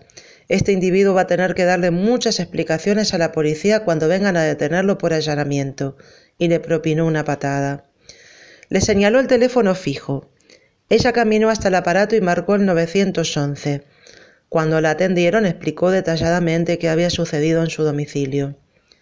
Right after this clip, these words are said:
"¿Cómo has entrado?", inquirió Ethan cuando ella cortó la llamada. "¿Con la llave?". Joel se alzó de hombros. Parecía intimidado por la presencia del rival. "Nunca te la di,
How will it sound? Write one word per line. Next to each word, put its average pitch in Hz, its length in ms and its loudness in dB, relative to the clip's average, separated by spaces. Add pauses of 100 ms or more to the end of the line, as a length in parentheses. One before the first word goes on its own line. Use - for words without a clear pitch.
(480)
"¿Cómo 392 240 0
has 233 180 0
entrado?", 151 720 -2 (120)
inquirió 175 480 2
Ethan 175 360 0
cuando 165 320 0
ella 170 260 0
cortó 165 360 -2
la 160 100 0
llamada. 147 640 -2 (460)
"¿Con 190 240 2
la 165 120 2
llave?". 147 540 -4 (880)
Joel 156 320 0
se 160 140 -2
alzó 156 240 -2
de 147 160 0
hombros. 143 500 -2 (340)
Parecía 180 460 0
intimidado 196 720 2
por 180 160 0
la 165 120 2
presencia 180 540 -2
del 165 160 0
rival. 143 480 -2 (1000)
"Nunca 254 340 2
te 220 140 4
la 175 180 4
di, 151 420 0